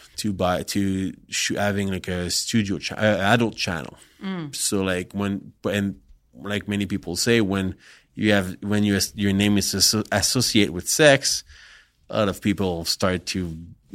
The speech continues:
Speaker 1: go away from you. So, like, the thing, the two channel that I have, the movie channel, the movie show that I have got canceled because their movie channel for that production company. So, like, because I had a contract with them, I work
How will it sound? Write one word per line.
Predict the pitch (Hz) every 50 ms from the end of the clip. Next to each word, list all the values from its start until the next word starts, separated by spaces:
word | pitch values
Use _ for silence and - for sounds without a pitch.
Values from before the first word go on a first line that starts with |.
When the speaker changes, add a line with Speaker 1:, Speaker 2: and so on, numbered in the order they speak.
| - - - - 117 117
Speaker 1:
go | 107 113 107 101
away | 95 92 92 98 107 113
from | 117 - - 95 90 90
you. | 90 98 110
So, | 107 - - 101
like, | 95 95 92 87
the | 90 92
thing, | - - 98 92 92 92 92 90 _ - - - - _ _ -
the | -
two | 90 - - - 107 98
channel | - - - 98 92 92 92 92 92
that | 95 92 90
I | 90
have, | 92 92 95 92 92 87 82
the | 85
movie | 90 92 98 92 85 90
channel, | 82 - - 92 87 90 90
the | 85 87 98 95
movie | 95 98 101 110 113 104 101 98
show | - - - 107 95
that | 92 90 90
I | 87 87
have | 90 98 95 95 95 95 95 95 - - - _ _ - - - _ _ _ _ _ -
got | 107 101 98 -
canceled | - - 101 101 95 - - 101 98 98 87
because | 90 - - 95 95 92 85 - _ _ _ _ _ _ _ _ -
their | - 90 87
movie | 87 87 92 95 104 104
channel | 90 - - 98 85 85 85 85 87 85
for | - - 87
that | 82 82 82 80 85 - _ _ _ _ _ -
production | - 92 87 87 87 90 - - 90 82
company. | - 90 76 78 82 85 80 85 107 120
So, | - - 98 90
like, | 90 87 87 82 - - - - - - _ _ _ -
because | - 101 95 104 101 95
I | 101
had | 95 98 95
a | 90 82
contract | - 95 85 90 - 95 87 -
with | 90 85 76
them, | 90 87 87
I | 82 82
work | 82 80 85 87 82 85 - - - -